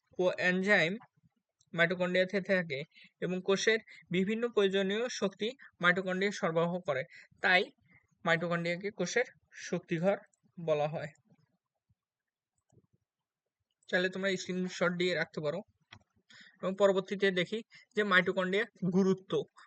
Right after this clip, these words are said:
মাইটোকন্ড্রিয়া কিসে কিসে গুরুত্ব রাখে। কোষীয় শোষণেও গুরুত্ব রাখে, যেমন শোষণ প্রক্রিয়ায় জীবের জন্য একটি গুরুত্বপূর্ণ শারীরতাত্ত্বিক প্রক্রিয়া। শোষণের চারটি ধাপ, যেমন ক্রেবস চক্র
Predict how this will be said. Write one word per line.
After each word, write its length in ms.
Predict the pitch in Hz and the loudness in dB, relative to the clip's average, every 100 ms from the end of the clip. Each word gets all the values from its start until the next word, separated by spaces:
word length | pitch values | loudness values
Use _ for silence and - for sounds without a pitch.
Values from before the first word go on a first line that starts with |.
| - | -2
মাইটোকন্ড্রিয়া 520 | 170 190 190 202 233 | 0 2 0 0 0
কিসে 280 | - 196 180 | -2 -4 -4
কিসে 200 | 180 208 | -4 -2
গুরুত্ব 340 | 180 160 - | -2 -4 -2
রাখে। 300 | 156 139 151 151 - - _ | 0 0 -4 -12 -14 -20 _
কোষীয় 340 | 208 202 240 233 | 4 4 2 -2
শোষণেও 480 | - 196 214 233 | -2 -2 0 0
গুরুত্ব 400 | 233 190 180 - | 0 -2 0 2
রাখে, 300 | 190 175 190 233 _ _ _ - - | 2 2 -2 -8 _ _ _ -20 -4
যেমন 360 | 175 190 175 214 - _ _ - - _ | 4 6 4 -2 -10 _ _ -20 -20 _
শোষণ 480 | - - 220 254 254 | -6 0 0 0 0
প্রক্রিয়ায় 440 | 233 220 202 190 226 - - | 4 4 6 4 4 -6 -16
জীবের 400 | 170 208 196 208 | -6 -2 6 6
জন্য 280 | 202 185 180 | 6 2 2
একটি 400 | 190 185 233 262 - - - 175 165 | 0 -2 -6 -10 -12 -20 -14 -10 -2
গুরুত্বপূর্ণ 600 | 202 208 226 233 247 311 - _ - | -2 -2 -2 -2 -2 -4 -6 _ -14
শারীরতাত্ত্বিক 680 | - 180 175 175 175 - 202 | 2 6 6 6 2 0 -6
প্রক্রিয়া। 400 | - 156 151 135 - - - | -4 -4 -4 -8 -8 -20 -18
শোষণের 480 | - 214 208 240 254 | -6 -4 0 0 2
চারটি 360 | 233 196 208 190 | 4 4 4 2
ধাপ, 220 | 170 190 _ _ _ _ _ _ _ _ _ _ _ _ _ _ _ _ _ - | 2 0 _ _ _ _ _ _ _ _ _ _ _ _ _ _ _ _ _ -2
যেমন 300 | 180 185 202 | 2 2 0
ক্রেবস 400 | 196 196 196 214 | 4 4 4 0
চক্র 500 | 233 226 - 226 | -2 -2 2 2